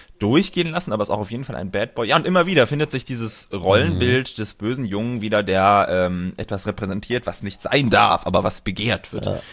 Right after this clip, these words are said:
Speaker 1: Und, äh, ja, so ist es auch, ähm, wenn man den Ursprung dieses, dieses Rollenbilds sucht, äh, so, dass man darauf stößt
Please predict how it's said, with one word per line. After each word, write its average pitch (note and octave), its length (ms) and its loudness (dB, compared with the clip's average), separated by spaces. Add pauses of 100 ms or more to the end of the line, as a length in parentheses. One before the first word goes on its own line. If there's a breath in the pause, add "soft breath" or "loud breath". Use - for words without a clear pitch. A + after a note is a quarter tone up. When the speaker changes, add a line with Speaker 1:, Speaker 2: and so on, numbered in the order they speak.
(200 loud breath)
Speaker 1:
Und, A#2 340 -4
äh, A#2+ 320 2
ja, D#3 140 2
so B2+ 100 -4
ist - 140 -8
es C3+ 140 -8
auch, A2+ 360 4
ähm, A2+ 280 -4 (320)
wenn G#2 280 -6
man B2+ 100 2
den B2 140 -2
Ursprung D3 440 2
dieses, G2 460 -4
dieses G2 400 -8
Rollenbilds F#2+ 720 -2
sucht, G2 500 -8
äh, F#2+ 140 -4
so, G2+ 180 -6
dass - 180 -6
man G2 120 -4
darauf F#2 240 -2
stößt A2 380 -6